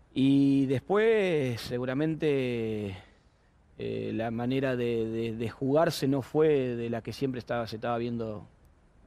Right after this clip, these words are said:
al River mismo. Y nada, y el, los perder los clásicos duele, duelen y repercuten al después. Y, ¿cómo te puedo decir? Eh, hubiese,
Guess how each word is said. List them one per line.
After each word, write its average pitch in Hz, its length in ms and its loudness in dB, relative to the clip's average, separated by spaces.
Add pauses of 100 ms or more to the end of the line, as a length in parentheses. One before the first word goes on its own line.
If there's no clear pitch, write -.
al 110 200 -4
River 120 320 -2
mismo. 160 380 0 (560)
Y 110 80 -4
nada, 120 460 0
y 104 220 -6
el, 104 140 -2
los 101 160 -6
perder 123 220 0
los 117 80 -2
clásicos 127 340 -2
duele, 101 320 -4 (220)
duelen 123 420 0
y 101 220 -4
repercuten 120 1040 0
al 107 180 -2
después. 147 680 0 (1700)
Y, 107 960 -6 (320)
¿cómo 110 200 -6
te 113 80 -2
puedo 120 140 -2
decir? 123 280 2
Eh, 104 300 -4 (220)
hubiese, 120 300 -2